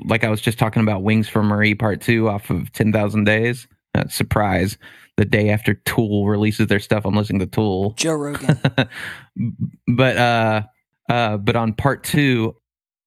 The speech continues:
Speaker 1: I knew I liked that song because she was like, "You just need to listen to that." And I listened to it, and then she told me what it was about, and I was like, "Oh my gosh, I like that song even more." But all she had to do was tell me about that one thing. I didn't need to go into recording, didn't need to go into anything else.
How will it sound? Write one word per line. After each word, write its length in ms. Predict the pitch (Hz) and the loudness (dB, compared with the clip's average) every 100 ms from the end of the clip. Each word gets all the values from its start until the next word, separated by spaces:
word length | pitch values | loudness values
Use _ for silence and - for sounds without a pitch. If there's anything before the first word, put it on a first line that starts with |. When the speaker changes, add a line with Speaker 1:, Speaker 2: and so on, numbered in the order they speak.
| _ _ _ _ - | _ _ _ _ 0
Speaker 1:
I 180 | 127 | 4
knew 200 | 139 170 180 | 4 4 2
I 120 | 135 | 0
liked 360 | 120 127 143 | 0 0 -2
that 180 | - - | -4 -4
song 540 | - - 151 156 127 113 | -4 0 2 2 2 2
because 200 | 117 110 | 0 -2
she 100 | - | -2
was 60 | |
like, 160 | 110 127 | -2 0
"You 60 | |
just 160 | 139 - | -2 0
need 100 | 117 | 0
to 80 | 107 | 2
listen 280 | 107 - 78 | 0 -2 -2
to 60 | |
that." 240 | 82 - - | -2 -4 -4
And 140 | 110 107 | -2 0
I 100 | 104 | 0
listened 360 | 113 123 110 | 0 0 0
to 120 | 113 | 0
it, 140 | 110 113 | 0 0
and 120 | 110 | 0
then 280 | 110 107 107 _ _ _ - | 2 0 -2 _ _ _ -4
she 180 | 117 | -2
told 160 | 113 107 | 0 2
me 80 | 110 | 2
what 80 | 104 | 0
it 40 | |
was 100 | 98 | -2
about, 380 | - 107 107 101 | -2 -2 0 0
and 100 | 104 | 2
I 60 | 107 | 0
was 80 | 101 | 0
like, 160 | 98 | -4
"Oh 100 | 120 | -2
my 160 | 120 101 | -2 0
gosh, 260 | 101 107 | -2 0
I 40 | 101 | 0
like 160 | 104 | -2
that 100 | - 101 | -2 -2
song 220 | 113 107 | 0 0
even 140 | 104 | 0
more." 260 | 107 123 104 | 0 0 -2
But 220 | - 123 | -2 0
all 160 | 160 185 | 2 2
she 140 | 165 | 2
had 100 | 165 | 2
to 60 | 131 | 2
do 180 | 113 120 | 0 0
was 120 | - | 0
tell 160 | 113 | 0
me 120 | 107 104 | 2 2
about 320 | 98 101 - | 0 -2 -2
that 240 | 156 110 - | -2 -2 0
one 240 | 104 98 | 0 0
thing. 280 | - - - - | -2 -6 -6 -2
I 40 | 123 | 2
didn't 140 | 120 | 4
need 140 | 127 | 2
to 60 | 120 | 2
go 120 | 127 | 2
into 140 | 127 120 | 2 2
recording, 500 | 123 - 113 110 107 - - - - | -2 -2 -2 0 -2 -8 -20 -14 -2
didn't 120 | 117 | 2
need 140 | 110 | 2
to 60 | 113 | 2
go 140 | 110 | 2
into 140 | 110 110 | 2 2
anything 340 | 110 107 110 | 2 0 0
else. 280 | 110 107 - | 0 0 -6